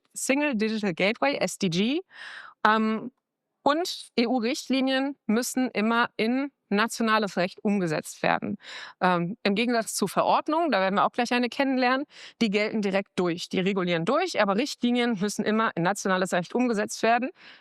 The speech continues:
Also hatte Deutschland die Hausaufgabe und, ähm, die wurde von der Großen Koalition, naja, so okay, äh, umgesetzt mit dem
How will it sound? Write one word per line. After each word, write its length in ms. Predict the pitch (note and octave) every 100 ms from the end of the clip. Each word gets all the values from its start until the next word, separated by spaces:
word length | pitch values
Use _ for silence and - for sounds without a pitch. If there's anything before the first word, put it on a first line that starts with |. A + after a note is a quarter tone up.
| _
Also 260 | G#3+ G#3+ F#3+
hatte 160 | G3+
Deutschland 420 | F3+ F3+ - F#3
die 60 | -
Hausaufgabe 720 | F#3+ B3+ C#4 - B3 C4 E4+ - - - -
und, 360 | - C#4 D4+ -
ähm, 260 | A#3 A3+ G#3+
die 160 | G3+
wurde 380 | G3 C#4 C#4+ D4+ C#4+
von 220 | - -
der 100 | G#3
Großen 220 | G3 C#4 B3
Koalition, 680 | A3 G3+ - B3 C4+ D#4 E4 _ _ _ _ _
naja, 320 | A#3 A#3 A#3+
so 140 | G#3+ G#3+
okay, 460 | F3+ - B3 C#4+ D4 _ _ _ _ _
äh, 200 | G3+ F#3+
umgesetzt 640 | F3+ F4+ F4+ D4 D4 - A#3+
mit 180 | B3
dem 240 | B3 A#3+